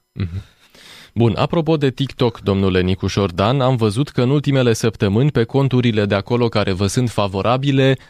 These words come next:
uh, s-a înregistrat o creștere fără precedent, putem spune, a numărului de, de, mm,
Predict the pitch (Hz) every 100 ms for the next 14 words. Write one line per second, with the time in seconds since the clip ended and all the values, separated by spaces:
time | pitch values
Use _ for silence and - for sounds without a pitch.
0 | _ - 104 104 98 87 - 120 117 110
1 | 110 - 127 131 - 120 113 - 135 -
2 | 131 127 127 151 156 151 143 - 143 175
3 | 131 113 104 98 - 104 95 90 78 90
4 | 104 107 101 95 92 90 92 87 85 71
5 | 82 82 87 85 80 73